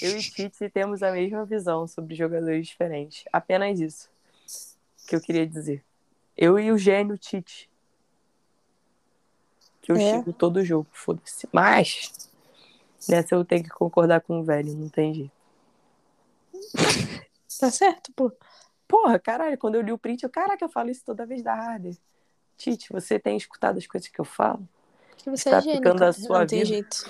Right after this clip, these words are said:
Speaker 1: <laughs> Cadê você é gênio? Caralho, cara, eu tenho até que ver a live, ah, do Farido pra ver ele feliz.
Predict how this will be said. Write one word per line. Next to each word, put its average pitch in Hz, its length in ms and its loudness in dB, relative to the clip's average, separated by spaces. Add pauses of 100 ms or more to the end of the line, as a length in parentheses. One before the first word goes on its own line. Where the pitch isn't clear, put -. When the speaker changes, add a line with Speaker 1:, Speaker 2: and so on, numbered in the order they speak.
(140)
Speaker 1:
<laughs> - 1900 -4
Cadê 196 560 0
você 196 280 -6 (100)
é 190 200 -12
gênio? 185 140 -16 (380)
Caralho, 175 440 -8
cara, 160 320 -4 (100)
eu 170 100 -12
tenho 170 200 -2
até 170 160 -6
que - 180 -20
ver 185 80 -4
a 180 100 -2
live, 160 280 -4 (600)
ah, - 120 -12 (100)
do 151 180 -10
Farido 147 520 0 (140)
pra 151 140 4
ver 147 100 0
ele 147 120 -4
feliz. - 580 -6